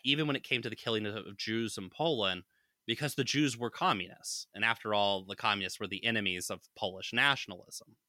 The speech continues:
right? In fact, the only real crime was the murder of, uh, Polish nationalists by the Soviet Union, right? But Jews murdered by the same Polish, who cares,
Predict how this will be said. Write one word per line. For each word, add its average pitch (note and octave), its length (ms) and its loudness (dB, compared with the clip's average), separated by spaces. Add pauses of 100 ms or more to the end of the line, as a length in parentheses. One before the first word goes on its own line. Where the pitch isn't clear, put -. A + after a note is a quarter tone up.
right? G2 300 0 (640)
In C3 260 4
fact, F3 300 4
the D#3+ 80 0
only D#3 200 2
real E3 420 2
crime F2+ 600 2 (380)
was A2+ 240 0
the A#2 80 0
murder A2+ 720 4
of, G2+ 680 4
uh, F#2+ 320 4 (160)
Polish C3 500 2
nationalists G#2+ 840 0
by G2 260 0
the F#2+ 100 -6
Soviet F#2+ 460 -4
Union, F#2 580 0 (360)
right? F#2 400 4
But G2 280 0
Jews D3 640 4
murdered A2+ 300 2
by G2 140 2
the F#2+ 140 -6
same G2 320 -2
Polish, F#2+ 220 -14 (320)
who A2+ 100 -4
cares, - 520 -8